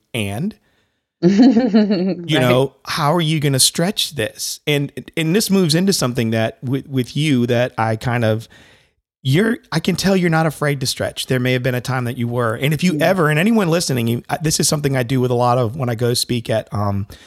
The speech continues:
Speaker 1: some companies where I'm working with their team and their leaders, and I do some coaching with the leadership and stuff. Get a real thick rubber band, Jenny. Stretch
Speaker 2: <laughs>
Speaker 1: that rubber band, I mean, a thick one. Stretch it over, you know, um,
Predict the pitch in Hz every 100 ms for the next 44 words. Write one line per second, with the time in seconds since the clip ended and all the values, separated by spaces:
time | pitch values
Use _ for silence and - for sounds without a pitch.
0 | - - 120 123 127 123 120 113 110 113
1 | 117 - 117 117 113 110 101 120 117 110
2 | 107 107 110 113 110 101 107 104 110 -
3 | 113 120 107 110 107 101 - 104 110 -
4 | - _ 139 120 113 117 107 104 - 110
5 | 101 - - - - - 165 214 165 147
6 | 165 135 135 139 - 131 120 113 107 104
7 | 90 92 95 101 - _ _ _ _ _
8 | _ - - 330 180 262 - 247 226 160
9 | 165 170 131 127 110 101 98 - _ _
10 | _ _ _ - 127 127 120 - 156 147
11 | - 87 - - - - 185 190 226 147
12 | 143 135 131 127 123 139 _ - 127 117
13 | 110 113 127 113 107 104 101 104